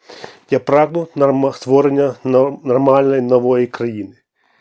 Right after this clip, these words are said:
де сама державна система буде працювати на нашу користь. І вона не буде заважати вільним людям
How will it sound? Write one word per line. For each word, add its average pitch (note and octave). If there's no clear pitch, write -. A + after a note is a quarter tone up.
де A#2+
сама B2+
державна B2+
система C3+
буде B2
працювати B2+
на C3+
нашу C#3
користь. -
І D3
вона C#3+
не D3
буде A#2+
заважати A2+
вільним A#2
людям A#2+